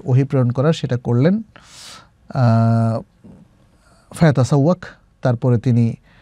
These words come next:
আহ, মেসওয়াক করলেন, ওয়াতাওয়াদ্দা, তারপর তিনি অজু করলেন, ওয়া ইউসাল্লি তিসআ রাকাআতিন। আহ, এখানে ইয়াবআথুর অন্য অর্থ হতে পারে যে আল্লাহ তাআলা তাকে হয়তো জাগিয়ে দিলেন, রাতের যতটুকু অংশ তিনি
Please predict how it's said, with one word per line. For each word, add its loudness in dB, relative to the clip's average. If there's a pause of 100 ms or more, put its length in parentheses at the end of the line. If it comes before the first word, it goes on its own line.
(220)
আহ, 0
মেসওয়াক 2
করলেন, 0
ওয়াতাওয়াদ্দা, 0 (560)
তারপর -2
তিনি -2
অজু 2
করলেন, 0
ওয়া -2
ইউসাল্লি 0
তিসআ -2
রাকাআতিন। 0 (800)
আহ, 0
এখানে 2
ইয়াবআথুর 0
অন্য 0
অর্থ -2
হতে 0
পারে 0
যে 0
আল্লাহ 2
তাআলা 0
তাকে -2
হয়তো 0
জাগিয়ে 2
দিলেন, 0 (640)
রাতের 0
যতটুকু 0
অংশ 0
তিনি 0